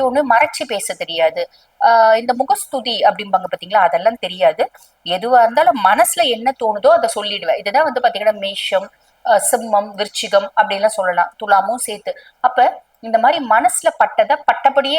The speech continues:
டக்குன்னு சொல்றது, உள்ளதை உள்ளபடியே சொல்லும் போது பகை அப்படின்றது வரதானே செய்யும் இந்த காலகட்டத்துல. அப்ப அந்த மாதிரி பகை ஏதாவது இருக்கு அப்படின்னாலும் அது காணாம போகக்கூடிய காலகட்டம் அப்படின்னு சொல்லலாம்.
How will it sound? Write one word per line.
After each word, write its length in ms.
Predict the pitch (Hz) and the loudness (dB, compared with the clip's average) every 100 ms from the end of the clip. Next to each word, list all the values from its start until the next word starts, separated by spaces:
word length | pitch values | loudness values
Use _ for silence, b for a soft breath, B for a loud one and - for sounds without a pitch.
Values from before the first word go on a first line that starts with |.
| 302 | -2
டக்குன்னு 360 | 285 - 311 294 | -2 -2 -4 -2
சொல்றது, 460 | 240 220 202 196 214 | -2 -2 -2 -2 -6
உள்ளதை 360 | 214 254 269 233 | -4 0 2 0
உள்ளபடியே 460 | 208 226 226 262 | -2 -4 -2 -6
சொல்லும் 320 | 277 247 226 | -6 -6 -6
போது 200 | 226 240 202 | -6 -4 0
பகை 260 | 233 - 294 - | 0 2 0 2
அப்படின்றது 460 | 233 254 240 247 254 | -2 -2 -2 0 4
வரதானே 400 | 226 233 254 254 | 6 6 4 2
செய்யும் 320 | 262 233 226 | -2 -4 -2
இந்த 140 | 202 202 | 0 2
காலகட்டத்துல. 540 | 196 202 190 - 294 277 B B _ | 2 0 -2 -2 2 0 B B _
அப்ப 200 | 190 - 196 | 0 2 2
அந்த 140 | 185 | 2
மாதிரி 180 | 220 302 - | 0 0 0
பகை 280 | 226 226 381 | 2 2 0
ஏதாவது 460 | 285 180 196 220 220 | 0 2 4 4 0
இருக்கு 300 | 185 175 196 - | -12 -12 -8 -4
அப்படின்னாலும் 460 | 190 202 196 247 320 | -4 -4 -2 0 0
அது 100 | 247 | 0
காணாம 400 | 214 220 233 233 240 | 2 2 2 0 -2
போகக்கூடிய 460 | 180 175 165 160 - | -4 -4 -10 -8 -2
காலகட்டம் 560 | 190 170 170 156 170 165 | 2 2 2 0 -2 -4
அப்படின்னு 280 | 160 170 170 | -4 -8 -12
சொல்லலாம். 260 | 165 156 | -6 -6